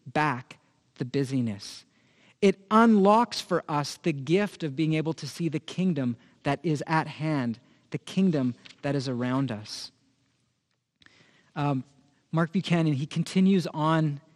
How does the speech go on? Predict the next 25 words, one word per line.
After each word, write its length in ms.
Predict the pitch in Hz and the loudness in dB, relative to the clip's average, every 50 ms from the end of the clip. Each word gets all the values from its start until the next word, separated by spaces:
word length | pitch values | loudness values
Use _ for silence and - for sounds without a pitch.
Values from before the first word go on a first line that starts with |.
| _ _ _ _ _ _ _ _ _ _ | _ _ _ _ _ _ _ _ _ _
in 400 | - 151 151 151 143 139 139 135 _ | -2 0 2 2 2 2 0 -2 _
his 380 | - - - 151 135 - - - | -10 -4 -4 -4 -4 -4 -8 -16
thoughts 680 | - - 175 156 147 110 - - - - - - - _ _ _ _ _ _ _ _ _ | 0 2 2 2 2 -2 -4 -8 -8 -8 -8 -10 -12 _ _ _ _ _ _ _ _ _
regarding, 760 | 151 151 139 156 139 143 143 139 139 139 131 127 120 120 - _ _ _ _ | -6 -4 0 2 2 2 2 2 2 0 0 0 -2 -6 -14 _ _ _ _
um, 520 | 127 123 120 120 120 117 110 110 110 110 _ _ _ _ _ _ _ _ _ _ _ _ _ - _ | -8 -8 -6 -6 -6 -4 -4 -6 -6 -8 _ _ _ _ _ _ _ _ _ _ _ _ _ -12 _
what 160 | 156 156 156 | -2 0 0
it 100 | 165 - | 0 0
means 220 | 165 147 147 139 - | 0 0 0 0 -2
to 100 | - 143 | -6 -4
be 100 | 131 135 | -4 -4
busy. 480 | 120 113 139 139 127 120 127 117 110 - _ - - - - _ _ _ _ _ _ _ - | -2 0 -2 -2 -2 -2 -4 -6 -6 -8 _ -20 -20 -20 -20 _ _ _ _ _ _ _ 2
And 120 | 190 185 | 4 6
he 120 | 175 202 190 | 6 6 4
quotes 440 | - - - 220 214 196 - - - - | 2 2 4 6 6 6 4 -2 -4 0
another 340 | 185 170 170 160 170 165 | 2 4 4 4 4 2
author, 560 | - - 151 151 156 151 - 143 123 113 123 - - | 0 0 -2 -2 -2 -2 -4 -4 -4 -4 -6 -8 -6
an 180 | 147 143 139 | -4 -2 -2
author 300 | 156 160 160 160 - 175 | 0 0 0 0 -2 -2
by 160 | 151 151 143 139 | 0 0 0 2
the 100 | 139 135 | 2 0
name 220 | 135 135 135 135 | 2 2 2 0
of 160 | 127 110 120 - _ _ | -2 -4 -8 -18 _ _
Wayne 340 | - 139 135 139 139 135 135 | -8 -4 -2 0 0 0 0
Mueller, 320 | 123 127 135 135 123 117 110 | 0 0 0 -2 -2 -4 -6
who 320 | - - 151 147 139 | -4 -2 -2 -2 -2